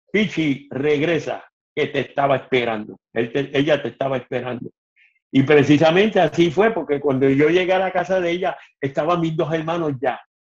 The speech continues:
ya estaban preparados, ya ellos estaban ya, eh, dispuestos a, a, a entregárselas al Señor.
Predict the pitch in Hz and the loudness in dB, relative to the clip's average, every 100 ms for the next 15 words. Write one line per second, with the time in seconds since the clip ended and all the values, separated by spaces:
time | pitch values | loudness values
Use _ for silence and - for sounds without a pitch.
0 | _ _ 131 135 160 175 202 - 180 151 | _ _ -4 0 0 2 0 0 -2 0
1 | 139 143 202 214 196 170 165 180 190 180 | 0 2 0 0 -2 -2 -2 -2 -4 -6
2 | 175 180 180 180 165 185 208 - _ _ | -6 -6 -4 -4 -2 -2 -2 -6 _ _
3 | _ _ _ _ _ _ - 131 139 143 | _ _ _ _ _ _ -4 -2 -2 0
4 | 185 190 202 170 151 131 123 117 107 110 | -2 -2 -2 0 0 -4 -4 -4 -6 -6
5 | 147 139 151 147 165 151 175 165 151 139 | -6 -4 -4 -2 -2 -2 -2 -2 -2 -4
6 | 135 117 113 | -8 -8 -10